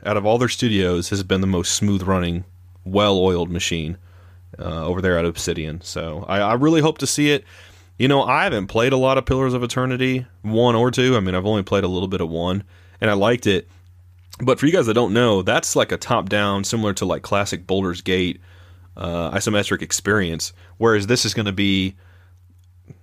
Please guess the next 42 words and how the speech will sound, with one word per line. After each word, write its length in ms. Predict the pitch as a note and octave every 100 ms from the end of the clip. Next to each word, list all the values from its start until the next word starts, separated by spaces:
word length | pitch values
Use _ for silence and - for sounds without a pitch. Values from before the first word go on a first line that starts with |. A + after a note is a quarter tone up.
| -
first 360 | - C#3+ C3 -
person, 680 | - C3+ - F#2+ F#2+ G2 G#2 _ _ _ -
maybe 520 | G#2+ C3 D3+ D3 C3
third 260 | B2 G#2
person, 340 | G#2 G2+ - G2+
you 80 | G2+
know. 220 | G2+ G2+
It, 180 | A2+ A#2+
it 100 | A#2+
seems 320 | - A3+ E3
like 100 | C3
it's 100 | -
gonna 160 | B2+
be 120 | G#2+ G2+
closer 320 | G#2 F#2 F2
akin 200 | E2 F2
to, 80 | F2
like, 140 | E2
an 80 | -
Elder 220 | F2 E2
Scrolls 460 | - F#2 F2 E2 - - - - - -
title. 440 | G2 F2 D#2+ E2+
Maybe 200 | F#2+ F2+
scratch 300 | F2 F#2 F2
that 180 | F2 E2
itch 180 | F2 -
for 120 | F2
some 180 | - E2
people, 240 | E2+ F2
but 120 | F#2+ D3
we 100 | G3
still 180 | G#3+
don't 120 | G3+ G#3+
know. 220 | F3+ - - - -
So, 420 | - B2+ A2+ G#2 - - - - - -
I 60 |
mean, 400 | C#3 C#3+ B2+ A2 - - - - - - -
I 60 | -
think 260 | - D#4+ C#4
it's 100 | -
gonna 200 | C3 G#2
be 480 | G2+ G2 F#2 F2+